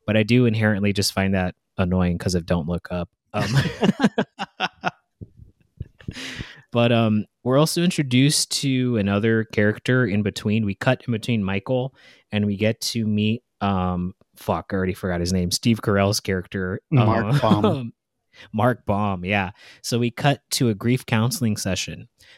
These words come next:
Speaker 1: There's this guy venting about how he was angry and he was going through this loss. And then suddenly the character Mark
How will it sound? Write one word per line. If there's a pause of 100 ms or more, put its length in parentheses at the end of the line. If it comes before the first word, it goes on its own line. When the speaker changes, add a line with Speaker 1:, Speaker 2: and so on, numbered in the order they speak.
(100)
Speaker 1:
There's
this
guy
venting
about
how
he
was
angry
and
he
was
going
through
this
loss. (360)
And
then
suddenly
the
character
Mark